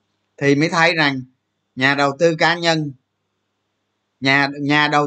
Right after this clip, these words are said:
tư tổ chức, ha, nhà đầu tư tổ chức trong nước bán ra khoảng năm ngàn tỷ. Còn, còn nhà đầu tư cá nhân mua ròng, mua ròng có phiên năm sáu trăm tỷ, có phiên không mua,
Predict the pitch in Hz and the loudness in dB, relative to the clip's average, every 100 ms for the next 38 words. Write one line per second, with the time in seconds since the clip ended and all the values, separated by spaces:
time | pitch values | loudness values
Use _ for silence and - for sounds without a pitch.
0 | 143 170 160 120 117 117 104 - _ _ | -2 -4 -2 -2 -2 -2 -4 -6 _ _
1 | - 151 165 143 123 139 139 139 135 135 | -2 0 0 -2 -2 0 0 2 0 0
2 | 131 165 165 151 104 104 110 202 - 165 | 0 0 0 -4 -6 -6 -6 -6 -2 -2
3 | 160 151 180 - _ _ _ _ _ - | -2 -2 -2 -2 _ _ _ _ _ -4
4 | 135 156 175 165 156 143 107 117 147 151 | 0 0 0 0 0 -2 -8 -2 -2 -2
5 | 131 120 113 110 101 127 - _ _ _ | -4 -4 -6 -8 -8 -10 -18 _ _ _
6 | _ 135 131 127 123 143 139 135 147 143 | _ 2 2 0 -6 0 0 2 0 0
7 | 139 139 135 170 151 170 180 175 170 156 | 0 -2 -2 -4 0 0 0 0 0 -2
8 | 160 170 151 139 127 120 _ _ _ _ | 2 2 4 2 0 -8 _ _ _ _
9 | - 160 160 147 143 143 175 190 170 165 | -2 0 2 2 0 0 -2 -2 -4 -2
10 | 165 165 170 175 175 160 147 123 127 151 | -2 -2 -2 -2 -4 -6 -4 -2 -2 -4
11 | 170 190 165 165 160 160 170 156 | -6 -4 -4 -4 -4 -2 0 0